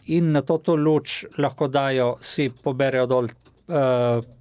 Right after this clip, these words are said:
tri D model, ga dajo v njihov program in imamo tudi na voljo sedaj za določene stranke to augmented reality, se pravi, da oni si skonfigurirajo in z našo aplikacijo lahko preko pametnega telefona ali tablice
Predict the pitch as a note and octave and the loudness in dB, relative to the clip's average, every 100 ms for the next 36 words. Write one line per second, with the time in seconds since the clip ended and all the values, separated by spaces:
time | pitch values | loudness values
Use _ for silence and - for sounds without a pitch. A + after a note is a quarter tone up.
0 | _ - C#3+ C#3 C3 A#2 B2 F3 A3 D3+ | _ -4 -2 -2 0 0 0 0 0 -4
1 | C#3 C#3+ C3+ B2 C3+ C3+ B2 B2 - B2 | 0 0 0 -2 -2 -2 -2 -6 -4 -2
2 | A#2+ C#3 G3 G3 - - - _ - B3+ | -2 -2 -2 -6 -16 -20 -20 _ -18 -4
3 | E3+ F#3 G#3 F3+ D#3+ D3+ E3+ F3 E3+ - | 0 4 2 0 -2 0 0 0 0 -2
4 | E3 E3 D3+ C3 D3 D3+ D3 - C#3 C3+ | -2 0 0 0 0 2 0 -2 -2 0
5 | D3 C3+ C3+ B2 B2+ C3 C#3+ C3+ - C#3+ | -2 0 -2 0 -2 -2 -4 -6 -6 -4
6 | C#3 D3 - D#3+ D3 B2+ - - C#3+ C3 | -4 -4 -2 0 0 -4 -8 -2 0 0
7 | B2+ B2+ C3+ A#2+ B2 C#3 C3+ D3 F3 F#3+ | -2 -2 -2 -4 -4 -2 0 -2 -2 0
8 | F#3+ F#3+ - - - - - D#3+ D#3+ D3 | 0 -2 -14 -20 -20 -8 -4 -2 -2 0
9 | C#3+ C#3+ B2 - B2+ - - B2+ B2+ C3 | 0 0 -4 -6 -6 -6 -4 -2 0 2
10 | D3+ F3+ G3 F#3+ F3+ - D3+ B2+ D#3 D#3 | 2 2 2 2 0 -2 -4 -2 -2 -2
11 | D#3+ D3+ C3 D#3 D#3 D#3+ C3+ B2 C#3+ D3+ | -4 -4 -2 -2 0 -2 0 -2 -4 -4
12 | C3+ C3 C#3+ C3+ A#2+ C#3 C3+ D3 C3+ D3 | -4 -4 -2 -4 -2 -2 0 -2 -4 -2
13 | C#3+ D3+ C#3 C3+ C3 D3 E3+ - E3 | 0 0 -2 -2 -4 -4 -4 -2 -4